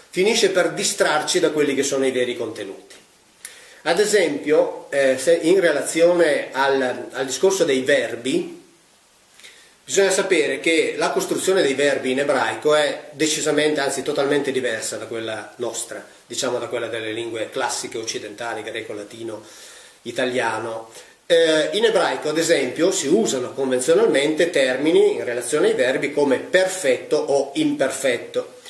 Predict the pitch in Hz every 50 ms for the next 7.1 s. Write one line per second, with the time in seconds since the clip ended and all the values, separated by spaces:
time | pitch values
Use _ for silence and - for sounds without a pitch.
0 | - - - - - 226 214 190 170 160 156 156 190 196 220 214 - 147 139 139
1 | 135 135 131 123 127 127 123 - 170 196 196 156 117 104 101 104 - 151 139 127
2 | 123 120 - 123 123 - - 156 147 131 - - - 101 - 113 123 123 117 113
3 | - - - - - - - _ _ - - - 175 175 139 135 127 147 180 160
4 | 139 131 123 - 175 175 180 165 156 147 156 151 - - - - 220 - - -
5 | - 127 - - 170 165 127 127 135 156 - - 214 208 - - 143 135 131 -
6 | 143 139 139 135 135 127 123 127 - - 147 131 127 123 117 127 123 - - -
7 | -